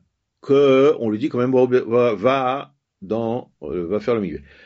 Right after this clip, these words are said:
Donc ça, ça fait une gzera d'Arban. Ça devance, en tout cas, ce mikveh deviendra selon Midrabanan. Parce qu'en fait, c'est de peur qu'il vienne à rentrer. Tiba et les Rabanan, la, les Rabbi Yehuda.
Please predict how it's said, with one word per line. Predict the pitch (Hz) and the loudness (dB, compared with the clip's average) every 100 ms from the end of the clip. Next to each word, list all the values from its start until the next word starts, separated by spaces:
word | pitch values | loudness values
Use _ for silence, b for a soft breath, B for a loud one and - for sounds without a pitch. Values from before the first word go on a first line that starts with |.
| b b | b b
Donc | 110 | -4
ça, | 175 | -2
ça | 175 160 | 0 -2
fait | 131 180 185 | 0 0 0
une | 151 139 | -2 -2
gzera | 113 147 156 | 0 0 0
d'Arban. | 139 127 87 | -2 -2 -4
Ça | 87 | -4
devance, | 104 127 151 - 120 | 0 0 0 -4 -12
en | |
tout | 123 | -6
cas, | 156 | -6
ce | 139 135 | -4 -2
mikveh | 123 120 170 | -2 2 2
deviendra | 131 127 135 135 | 2 -2 -2 -4
selon | 117 123 | -4 -4
Midrabanan. | 120 113 143 131 71 _ _ | -2 0 0 0 -6 _ _
Parce | - | -18
qu'en | 95 | -10
fait, | 95 107 | -6 -4
c'est | 101 | -4
de | 92 | -4
peur | 87 139 139 | 0 -2 -2
qu'il | 92 | -8
vienne | 85 98 104 | -8 -6 -6
à | - | -6
rentrer. | 123 139 - _ _ _ _ - - B B B B B B B - | -6 -8 -12 _ _ _ _ -20 -18 B B B B B B B -4
Tiba | 226 151 123 | 0 2 2
et | 135 | 2
les | 127 | 0
Rabanan, | 135 139 139 185 143 131 135 | 0 0 0 0 0 -2 -4
la, | 131 | -6
les | 123 113 135 139 135 127 | -8 -10 -4 -2 0 0
Rabbi | 131 131 | 0 0
Yehuda. | 170 160 | -2 -4